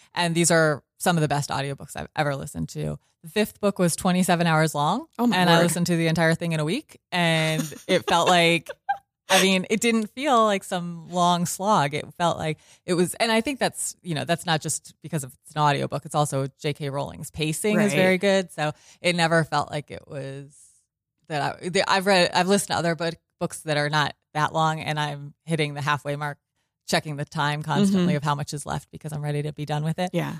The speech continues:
Speaker 1: Um, and th-, it's just these, the hours just fly by. I don't know how else to describe it. And Jim Dale's narration is amazing. He does these different voices for every character, and they're so distinct that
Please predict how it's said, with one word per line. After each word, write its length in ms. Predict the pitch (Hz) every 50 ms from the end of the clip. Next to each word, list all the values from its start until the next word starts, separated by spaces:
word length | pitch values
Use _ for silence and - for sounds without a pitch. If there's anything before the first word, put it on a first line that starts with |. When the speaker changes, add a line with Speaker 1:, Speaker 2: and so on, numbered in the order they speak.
| - -
Speaker 1:
Um, 320 | 160 160 151 147 147 143 -
and 280 | 160 160 151 117 92 - -
th-, 180 | 180 160 143 170 160
it's 120 | - -
just 260 | 180 180 - - - - _ _ _
these, 500 | 180 180 180 175 175 170 156 - - - _ _ _
the 160 | - 160 - - -
hours 260 | 151 147 143 123 -
just 160 | - - - -
fly 200 | - 165 180 190
by. 140 | 185 262 320
I 180 | 330 202 165
don't 140 | 156 175 175
know 100 | 170 170
how 160 | 180 185 180
else 200 | 185 185 185 - -
to 80 | -
describe 440 | 196 208 202 - - - 233 269 240
it. 140 | 156 139 - - _ _ _ _ _ -
And 300 | 180 180 180 180 180 170
Jim 180 | - 247 247
Dale's 400 | 254 240 208 196 190 180 175 -
narration 580 | 180 170 160 156 156 156 147 - 156 147 147 139
is 500 | - 151 147 147 147 147 139 - - - - _ _ _ _ _ _ -
amazing. 500 | 170 160 156 147 147 151 139 156 160 160
He 120 | 170 170
does 280 | 175 175 165 151 156 -
these 200 | 170 170 160 160
different 320 | - 196 196 - 196 165
voices 300 | 180 165 165 - 165 -
for 100 | - - -
every 200 | - 165 175 170 -
character, 440 | - 170 160 156 - - 151 151
and 140 | 151 151 151
they're 80 | 151 151
so 280 | - - - 196 202 208
distinct 520 | 196 190 - - 185 175 160 - - - 151
that 240 | 151 147 143 -